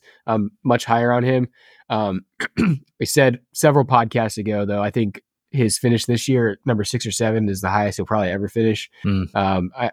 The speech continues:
Speaker 1: I, I definitely see next year not necessarily being a slump, but it's not gonna be as good as this year was.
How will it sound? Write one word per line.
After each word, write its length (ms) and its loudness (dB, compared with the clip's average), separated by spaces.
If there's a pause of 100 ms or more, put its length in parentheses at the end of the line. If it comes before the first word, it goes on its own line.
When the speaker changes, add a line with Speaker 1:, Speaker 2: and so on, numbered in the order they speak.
Speaker 1:
I, 220 0
I 60 -2
definitely 340 0
see 540 0 (240)
next 260 0
year 320 0 (380)
not 180 4
necessarily 300 4
being 180 4
a 40 -2
slump, 380 2
but 120 2
it's 160 -4
not 120 4
gonna 120 2
be 80 4
as 100 0
good 160 0
as 100 -4
this 200 -4
year 120 0
was. 380 0